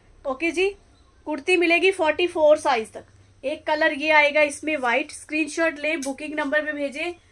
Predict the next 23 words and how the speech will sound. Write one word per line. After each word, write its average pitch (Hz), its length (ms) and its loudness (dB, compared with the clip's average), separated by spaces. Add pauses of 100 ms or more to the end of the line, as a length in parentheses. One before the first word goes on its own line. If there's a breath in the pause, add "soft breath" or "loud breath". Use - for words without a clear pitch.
(220 soft breath)
फ़ाइव 311 380 -2
फ़ोर्टी 320 420 -8
फ़ाइव 285 360 -2
की 311 160 -12
range 294 380 -6
में। 214 160 -10 (600)
जल्दी 269 280 -8
जल्दी 294 260 -2
से 302 120 -6
order 262 280 0
place 269 340 -6
करें 220 280 -2
तो 269 180 2
ही 294 80 0
मिल 277 180 -2
पाएंगे 277 340 -2
ये 277 120 -6
वाले 240 220 -6
piece, 208 300 -14
रुकते 254 400 -10
नहीं 294 300 -8
हैं 285 200 -4
जी। 294 160 -8